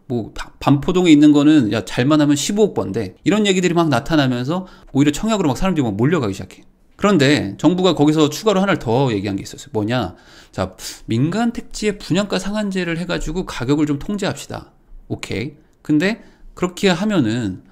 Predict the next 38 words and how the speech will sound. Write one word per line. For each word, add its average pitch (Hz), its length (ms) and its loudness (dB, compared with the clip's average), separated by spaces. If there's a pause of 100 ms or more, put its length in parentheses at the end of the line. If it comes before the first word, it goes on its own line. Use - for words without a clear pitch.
(120)
분양을 247 640 0
해가지고 208 360 -2
로또 190 300 -4
분양되는 196 440 -2
사람도 160 260 -2
있는 135 180 2
거 120 80 -4
아닙니까? 101 540 -6
야, 214 100 -2
이거 185 160 0
약간 185 240 2
이거 170 80 2
논리가 160 320 2
<laughs> - 0 -
이상한 131 320 2
거야. 92 160 -8 (120)
분양가를 214 580 2
낮추면 170 640 0
구축이 185 460 -4
올라가지 151 520 4
않아가지고 117 800 -4
같이 - 340 -10
가격이 120 360 -4
안정화가 131 480 -2
될 104 160 -6
겁니다. 98 560 -6 (140)
라고 131 280 -2
얘기를 113 240 -4
했는데, 143 460 -4 (300)
그런데 127 760 -2 (320)
이렇게 202 720 0
민간 160 380 -2
분양가 165 260 -2
상한제를 190 380 -2
하면 175 140 0
로또 165 300 -2
분양이 214 260 -2
생기잖아요. 117 580 -2